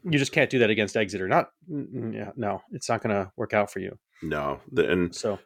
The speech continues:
Speaker 1: I,
Speaker 2: this to me
Speaker 1: yeah.
Speaker 2: was not a, a case of, you know, as I said before with the, the Saints, it was, uh, this was Toulon spinning the bit more than it was Exeter winning.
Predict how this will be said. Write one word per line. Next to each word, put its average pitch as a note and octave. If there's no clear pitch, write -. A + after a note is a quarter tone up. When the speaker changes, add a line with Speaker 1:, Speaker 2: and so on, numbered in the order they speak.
Speaker 1:
I, F2+
Speaker 2:
this F3+
to F3+
me E3
Speaker 1:
yeah. D3
Speaker 2:
was B2
not B2
a, A#2
a B2+
case B2+
of, A2+
you A2
know, G2+
as F#2+
I G#2
said A2
before G#2+
with F#2+
the, G2
the G2
Saints, G2
it A2
was, A#2+
uh, G#2+
this G#3+
was F3
Toulon C3
spinning A#2
the G#2
bit A2+
more A#2
than A2+
it A2
was G#2
Exeter G2+
winning. F#2+